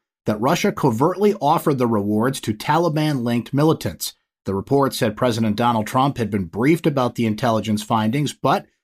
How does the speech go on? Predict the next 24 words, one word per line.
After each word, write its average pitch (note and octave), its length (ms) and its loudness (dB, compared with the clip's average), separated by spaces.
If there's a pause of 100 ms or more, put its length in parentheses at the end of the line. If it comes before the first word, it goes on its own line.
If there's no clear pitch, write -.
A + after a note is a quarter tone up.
(160)
his G#2+ 140 0
administration A#2 720 0
had A2+ 140 -4
not A#2 220 -2
taken A#2 300 -2
any A2+ 240 -2
action D3 440 -2
against A2 340 -4
Russia. B2+ 440 -2 (320)
Katko D3+ 460 0
said A2+ 220 0
Monday A#2+ 340 0
he A#2+ 140 0
wants C#3 260 0
Congress A#2 460 -2
to A#2+ 100 -2
determine C#3+ 520 0
if B2 140 0
intelligence A#2 640 -2
existed, B2 640 0 (220)
whether A2 260 2
it G#2 80 -6
was G2+ 160 -6
credible, E3+ 640 0